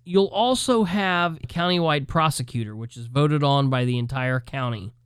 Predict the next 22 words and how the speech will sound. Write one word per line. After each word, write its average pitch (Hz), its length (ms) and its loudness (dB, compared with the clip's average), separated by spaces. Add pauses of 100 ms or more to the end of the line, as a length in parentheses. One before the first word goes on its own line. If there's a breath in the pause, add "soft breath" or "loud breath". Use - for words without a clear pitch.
(580)
You'll 147 180 6
also 175 380 2
have 165 260 2
a 160 100 2
county 165 480 -2
sheriff, 156 640 -2
which 123 200 -4
is 131 160 -2
voted 151 400 4
on 147 320 2
by 131 180 0
the 131 140 0
entire 131 440 -2
county. 123 560 -8 (680)
You'll 151 180 6
also 165 380 2
have 151 420 0
county 156 480 -2 (120)
auditor, 147 680 -2
a 117 100 -14
county 135 520 -2
clerk, 156 720 0